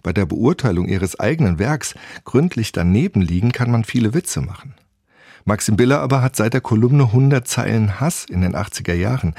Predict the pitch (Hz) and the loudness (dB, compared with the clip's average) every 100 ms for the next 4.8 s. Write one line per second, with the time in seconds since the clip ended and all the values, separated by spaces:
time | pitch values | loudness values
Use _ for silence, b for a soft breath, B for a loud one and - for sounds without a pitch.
0 | B B 135 143 113 - 120 - 135 151 | B B 2 4 2 0 -2 0 0 -2
1 | - 87 85 - 92 82 - B B - | -4 -2 -2 -4 -2 -2 -6 B B -4
2 | 123 - - - 110 107 110 170 131 113 | -4 -4 -8 -2 0 2 2 0 0 0
3 | 107 104 147 - 107 92 92 147 151 - | 0 0 -2 -6 -2 0 0 0 -2 -4
4 | 107 123 - - 117 - - 82 | -4 -4 -4 -4 -4 -4 -6 -6